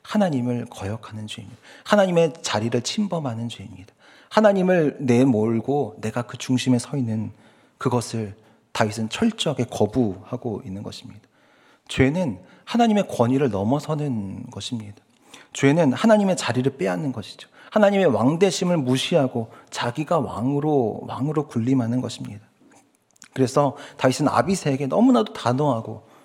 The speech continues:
어, 정확하게 선포하고 있는 것입니다. "사울을 죽이지 말라." 이 말은 곧 무엇이죠? 죄를 짓지 말아라. 죄를 짓지 말자.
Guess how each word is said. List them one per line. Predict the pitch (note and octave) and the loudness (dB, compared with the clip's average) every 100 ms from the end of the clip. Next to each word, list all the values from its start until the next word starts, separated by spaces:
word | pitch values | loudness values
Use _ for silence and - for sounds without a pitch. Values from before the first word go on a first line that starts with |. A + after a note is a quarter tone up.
| _ _ - | _ _ -18
어, | - - A#2+ - _ _ _ _ - | -16 -14 -18 -20 _ _ _ _ -6
정확하게 | - E3+ E3+ - A#2+ G#2+ - - | 2 2 2 -4 -8 -10 -12 -20
선포하고 | - - F3 - E3 D#3+ B2+ | -8 -4 -4 -4 -4 -2 -4
있는 | G#2 A2 | -4 -6
것입니다. | - - G2 - _ - - | -10 -14 -16 -18 _ -20 -18
"사울을 | - - D#3 C#3+ A#2+ - - - | -8 -4 -4 -2 -6 -8 -20 -16
죽이지 | - G#2+ - | -12 -10 -10
말라." | A#2+ - - _ _ _ _ | -12 -14 -20 _ _ _ _
이 | D#3+ | 0
말은 | D#3 D#3 | 2 2
곧 | D3 | 0
무엇이죠? | B2+ A2 A#2 - - - _ _ _ | 0 0 -2 -4 -14 -14 _ _ _
죄를 | - G2 C3 | -8 -4 -2
짓지 | A#2+ A2 B2 | -4 -8 -10
말아라. | A2 - - - _ _ _ _ _ | -12 -14 -20 -20 _ _ _ _ _
죄를 | - G#2+ B2 C3 | -8 -4 -2 -2
짓지 | A2 - | -4 -10
말자. | A2 E2+ - | -10 -12 -18